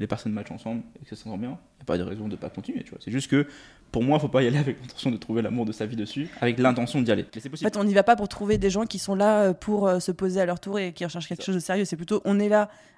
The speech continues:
Speaker 2: de manière générale, encore une fois, avec une intention plutôt légère, et des fois on match avec une personne et on se dit, ah ben, punaise, en fait, euh, on se plaît bien et, et on commence à se projeter, et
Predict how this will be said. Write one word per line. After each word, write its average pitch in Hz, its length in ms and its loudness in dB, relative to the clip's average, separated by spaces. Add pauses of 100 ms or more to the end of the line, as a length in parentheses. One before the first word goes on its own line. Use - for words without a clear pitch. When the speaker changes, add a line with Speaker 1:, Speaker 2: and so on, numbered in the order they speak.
(280)
Speaker 2:
de 196 160 2
manière 214 260 4
générale, 190 340 2
encore 180 200 2
une 185 60 2
fois, 196 200 -4
avec 190 300 0
une 202 60 -4
intention 190 380 -4
plutôt 196 240 -6
légère, 185 440 -2
et 233 160 4
des 196 120 0
fois 247 220 -6
on 196 80 -2
match 196 240 -4
avec 190 160 -10
une 180 100 -4
personne 190 340 -4
et - 40 -4
on 180 40 -2
se 170 60 -8
dit, 226 80 -8
ah 208 60 -4
ben, - 220 -12
punaise, 233 260 -8
en 170 60 -6
fait, 202 180 -12
euh, 165 100 -8 (400)
on 233 120 0
se 220 100 -4
plaît 208 220 -2
bien 233 240 2
et, 185 240 2
et 185 40 4
on 185 100 2
commence 196 280 -4
à 196 60 -8
se - 40 -12
projeter, 208 600 -4
et 170 80 -6